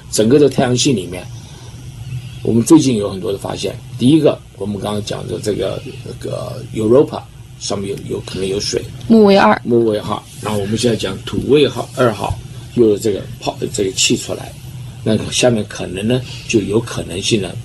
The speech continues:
Speaker 1: 有可能有生命存在，也可能。然后我们最近呢，在我们的火星上面，我们发现有甲烷。
Speaker 2: 嗯哼。
Speaker 1: 这个甲烷不是说是，就是以认为是小小的甲烷，而且这甲烷还有变化。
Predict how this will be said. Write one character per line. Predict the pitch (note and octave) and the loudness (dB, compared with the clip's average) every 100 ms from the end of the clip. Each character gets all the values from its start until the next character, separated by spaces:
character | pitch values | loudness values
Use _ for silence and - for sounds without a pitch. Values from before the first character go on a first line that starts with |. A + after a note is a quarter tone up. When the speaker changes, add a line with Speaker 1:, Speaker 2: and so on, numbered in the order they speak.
| - | -8
Speaker 1:
有 | - | -8
可 | - - | -8 -8
能 | F#2+ G#2 - - - | -8 -8 -12 -14 -10
有 | - | -2
生 | - G#2+ | 2 2
命 | G2+ | 2
存 | - - | 0 -4
在， | - F2+ | -4 -4
也 | G2 | -2
可 | G#3+ - | -2 -4
能。 | - - - - - - - - | -12 -14 -16 -16 -16 -16 -16 -12
然 | - | -4
后 | G2+ | 0
我 | |
们 | A2+ | 2
最 | A2 F3+ | 4 2
近 | D#3 D#3 | 4 2
呢， | C3 B2 B2 A#2+ | 0 -2 -8 -6
在 | B2 A2 - - | -2 -2 -2 -6
我 | A2 | -6
们 | G2+ G2+ | -6 -4
的 | G2+ F#2 - - - - - - - - - - - - | -4 -4 -8 -16 -16 -16 -14 -12 -12 -12 -14 -14 -14 -14
火 | - G#2+ | -4 -2
星 | F#2+ - F#3 | 0 4 6
上 | F#3 A2+ | 4 -2
面， | F2+ - - - | -4 -10 -18 0
我 | G#3 | 4
们 | F#3 | 6
发 | G2 A2 | 6 4
现 | G#2 | 2
有 | G2+ G#2 | -2 -2
甲 | - - | -2 -2
烷。 | - G2+ - | 0 -2 -2
Speaker 2:
嗯 | G2 | -10
哼。 | - - - - - - - - - - | -12 -14 -18 -20 -18 -18 -18 -18 -18 -6
Speaker 1:
这 | - | 2
个 | C#3+ | 2
甲 | C#3 G#2+ | 4 2
烷 | A2+ D3 | 2 4
不 | E3 | 2
是 | D#3 D3 | 2 2
说 | C#3+ | 2
是， | B2+ C3 - - - - - - - - | 4 2 0 -10 -14 -12 -12 -16 -16 -8
就 | - | -2
是 | B2 | -2
以 | A#2 F#2 - | -2 -6 0
认 | C#3 B2 | 2 2
为 | A#2 | 0
是 | G#2 | -2
小 | - C3 | -2 0
小 | A#2 | 0
的 | F#2 | -2
甲 | F#2+ - - | -4 -6 -6
烷， | - | -8
而 | - A2 | -6 -2
且 | A#2 | 0
这 | A#2+ | 0
甲 | - F2+ | 0 -4
烷 | G#2 G#2+ - - | -6 -6 -8 -12
还 | - | -6
有 | G#2 F#2+ | -4 0
变 | D3 A#2+ | 2 2
化。 | G#2+ B2+ - | -2 -6 -6